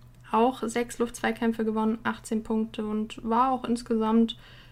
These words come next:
sehr solide, hätte auch fast sein erstes, ähm, Tor gemacht in der Saison, leider dann aber an den Pfosten gesetzt.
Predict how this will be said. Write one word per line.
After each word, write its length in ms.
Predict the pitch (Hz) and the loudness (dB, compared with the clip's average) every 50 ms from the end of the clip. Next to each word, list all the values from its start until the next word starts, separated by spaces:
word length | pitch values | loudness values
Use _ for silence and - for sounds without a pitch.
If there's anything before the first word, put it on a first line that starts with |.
| - - - | -20 -20 -6
sehr 200 | - - 220 226 | 0 4 4 6
solide, 300 | 214 220 214 240 254 277 | 6 6 6 6 6 6
hätte 240 | 254 247 240 233 226 | 4 4 4 4 4
auch 80 | 226 226 | 4 4
fast 220 | - 247 240 240 | 2 0 0 2
sein 140 | - 240 233 | 2 4 4
erstes, 640 | 208 220 233 233 233 - - 240 233 226 226 - - | 4 4 4 2 0 0 2 2 2 2 2 -2 -2
ähm, 220 | 220 220 220 214 220 | 0 2 2 2 0
Tor 220 | - 247 262 294 | 0 0 2 4
gemacht 320 | 294 240 208 208 202 - | 4 4 2 2 -2 -2
in 100 | 233 208 | -2 -2
der 140 | 208 208 208 | -2 -2 -2
Saison, 360 | 208 208 208 208 214 220 226 226 | -2 -2 -2 0 2 2 2 2
leider 260 | 220 220 233 233 226 | 2 2 2 2 2
dann 160 | 226 220 214 | 0 0 0
aber 160 | 226 220 220 | 0 0 0
an 60 | 220 214 | 0 0
den 120 | 220 220 | 0 0
Pfosten 380 | - - 247 - - - 226 214 | 0 -2 -2 -2 -2 -2 0 0
gesetzt. 480 | 214 208 208 214 233 226 - - - | 0 0 0 -2 -2 -4 -6 -10 -14